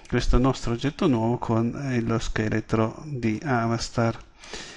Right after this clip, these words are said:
Qui la cosa, eh, in teoria più semplice è semplicemente quella di selezionare il nostro, nostra testa nuova, quindi che sarà questa Head Sphere one, ehm, e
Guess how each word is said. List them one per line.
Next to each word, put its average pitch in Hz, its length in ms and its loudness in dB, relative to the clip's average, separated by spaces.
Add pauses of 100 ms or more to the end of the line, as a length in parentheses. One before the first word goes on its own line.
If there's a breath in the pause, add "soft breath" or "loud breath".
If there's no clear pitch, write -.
Qui 185 260 8
la 151 160 4
cosa, 139 760 6
eh, 160 100 2
in 165 120 4
teoria 185 300 6
più 247 120 2
semplice 220 500 4
è - 20 2
semplicemente 151 500 2
quella 120 380 4
di 127 280 0
selezionare 123 800 2
il 117 220 -2
nostro, 113 680 -4
nostra 120 340 -6
testa 151 380 -2
nuova, 143 420 0 (1160 loud breath)
quindi 113 300 -6
che - 160 -8
sarà 113 360 0 (240)
questa 117 540 -2
Head 113 480 -2
Sphere 113 420 -4
one, 143 640 0 (920 loud breath)
ehm, 120 920 2 (100)
e 143 440 4